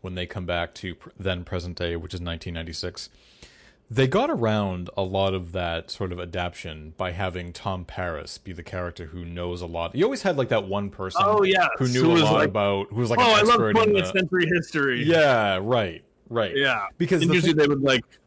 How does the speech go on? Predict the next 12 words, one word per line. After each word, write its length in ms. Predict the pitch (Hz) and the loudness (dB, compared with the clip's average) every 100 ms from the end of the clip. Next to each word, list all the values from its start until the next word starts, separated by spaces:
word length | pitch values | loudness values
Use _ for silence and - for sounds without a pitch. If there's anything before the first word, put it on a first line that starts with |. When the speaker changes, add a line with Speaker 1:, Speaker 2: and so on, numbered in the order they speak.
| _ | _
Speaker 2:
"I 60 | 165 | 2
love 200 | 196 151 | 4 4
jazz." 640 | 165 175 165 135 131 101 - _ | 4 4 4 2 0 -4 -12 _
<laughs> 220 | _ - | _ -2
Speaker 1:
And, 520 | 165 - _ _ 165 170 | -2 -2 _ _ -2 0
I 40 | |
mean, 160 | 170 160 | 0 -2
Sisko 560 | - 190 190 175 156 | -2 -2 0 2 2
kind 240 | 131 139 120 | 0 -2 -2
of 120 | 104 | 0
did 160 | 104 101 | 0 2
it 260 | 98 95 | 2 0